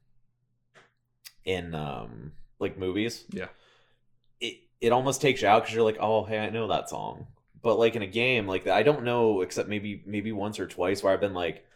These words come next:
Speaker 1: "Oh, yeah, I know that song." Like, it just, it really pulls you in and gives you those emotions. Like, one, uh, I didn't even write it on my list, and I, I kinda regret not writing it, but, uh, Red Dead Two.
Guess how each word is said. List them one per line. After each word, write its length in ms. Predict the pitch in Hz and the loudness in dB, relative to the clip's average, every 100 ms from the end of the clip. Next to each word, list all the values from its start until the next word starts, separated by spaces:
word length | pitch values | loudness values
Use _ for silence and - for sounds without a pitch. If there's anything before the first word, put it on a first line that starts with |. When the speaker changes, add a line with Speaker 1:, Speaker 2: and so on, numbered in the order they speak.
| _ _ _ - | _ _ _ -16
Speaker 1:
"Oh, 140 | 123 | -14
yeah, 240 | 135 147 147 | -10 -8 -8
I 80 | |
know 200 | 113 135 120 | -6 -4 -2
that 180 | 85 98 | -2 -4
song." 160 | 90 | -6
Like, 160 | 90 95 | -4 -4
it 140 | 95 | -4
just, 240 | 95 - - | -6 -10 -4
it 160 | 95 | -4
really 260 | 98 104 98 | 0 2 0
pulls 400 | - - 113 95 | -2 -4 -2 -2
you 120 | 92 | 0
in 140 | 87 98 | -2 -2
and 220 | 87 85 | -8 -8
gives 160 | 95 | -4
you 80 | 98 | -2
those 200 | 90 85 | 0 -2
emotions. 560 | 85 85 87 92 80 76 | -2 0 0 -2 -6 -2
Like, 240 | 80 - _ _ _ | -2 -4 _ _ _
one, 360 | - 113 131 117 | -2 2 2 2
uh, 200 | 104 87 | 0 2
I 120 | 95 120 | 4 4
didn't 180 | 135 | 2
even 160 | 104 90 | 0 0
write 180 | 92 95 | 4 4
it 80 | 90 | 4
on 100 | 85 | 2
my 100 | 82 | 2
list, 340 | 85 - - | 6 6 4
and 120 | 76 | -6
I, 200 | 76 80 - | -4 -4 -2
I 140 | 90 | -2
kinda 260 | 85 95 92 | -4 -6 -6
regret 380 | 71 76 98 80 | -4 0 0 0
not 160 | 80 | -2
writing 240 | 92 104 107 | 2 0 0
it, 160 | 82 80 | -4 -2
but, 300 | 69 55 - | -2 -4 -6
uh, 240 | 80 90 87 | 0 0 0
Red 160 | 90 | 0
Dead 160 | 95 85 | 0 0
Two. 320 | 87 117 - | -2 -4 -6